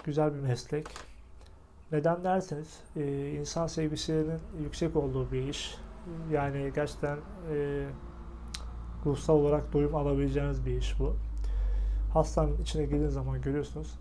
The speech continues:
Bir yandan da şunu diyecek olanlar var. Tükenmişlik sendromu, işte insanları yıpratma politikaları falan filan.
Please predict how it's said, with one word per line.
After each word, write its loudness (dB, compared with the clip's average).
Bir 8
yandan 6
da 4
şunu 0
diyecek 0
olanlar 4
var. -8
Tükenmişlik 0
sendromu, -4
işte -4
insanları -2
yıpratma -2
politikaları -6
falan -2
filan. -8